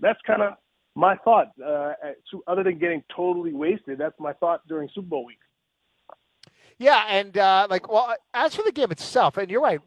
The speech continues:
Speaker 2: wait for it, wait for it. You just need that epiphany. Maybe you could do what Aaron Rodgers is doing and go hang out in a darkness retreat for four days, and that'll, uh, tell you who you like on the money line.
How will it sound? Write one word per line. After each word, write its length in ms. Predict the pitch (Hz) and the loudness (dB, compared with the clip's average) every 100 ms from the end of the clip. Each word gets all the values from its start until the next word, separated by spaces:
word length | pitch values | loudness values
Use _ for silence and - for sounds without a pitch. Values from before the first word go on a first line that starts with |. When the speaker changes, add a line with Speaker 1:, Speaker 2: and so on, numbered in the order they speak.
| 160 | -2
Speaker 2:
wait 220 | 202 220 | -2 0
for 200 | - 202 | 2 2
it, 100 | 170 | 2
wait 240 | 156 185 | 0 0
for 160 | - 196 | 0 0
it. 80 | 170 | 0
You 80 | 170 | -6
just 240 | 196 - | -10 -10
need 160 | 220 208 | -6 -2
that 140 | 170 | -2
epiphany. 580 | - - 226 170 151 135 _ _ - | -2 -6 -4 -4 -6 -8 _ _ 2
Maybe 240 | 185 202 | 4 4
you 80 | 208 | 0
could 140 | 208 202 | -4 -2
do 80 | |
what 100 | 196 | 2
Aaron 240 | 196 202 170 | 4 4 4
Rodgers 540 | 175 214 214 185 143 | 6 6 6 -2 -10
is 120 | 143 | -10
doing 320 | - 156 165 147 | -2 0 0 -2
and 120 | 135 _ _ - | -10 _ _ 0
go 180 | 175 175 | 4 4
hang 260 | 180 190 | 2 2
out 160 | 196 185 | 2 2
in 60 | 147 | 0
a 60 | |
darkness 560 | - 196 220 - 151 - | 4 4 4 -2 -12 -12
retreat 360 | - - 160 | -14 -10 -10
for 140 | - 147 | -8 -8
four 320 | - 165 156 | -4 -2 0
days, 460 | 165 175 156 131 - _ _ - | 2 2 2 -4 -14 _ _ -12
and 160 | 143 | -4
that'll, 320 | 160 165 160 156 | 0 0 0 0
uh, 160 | 139 - | -2 -2
tell 240 | 165 175 | -2 -2
you 140 | 165 | -2
who 120 | 143 156 | -4 -4
you 180 | 160 | -4
like 200 | 165 156 | -2 -2
on 80 | 160 | -4
the 80 | 143 | -4
money 280 | 151 226 190 | 0 0 -2
line. 320 | 143 131 | -8 -8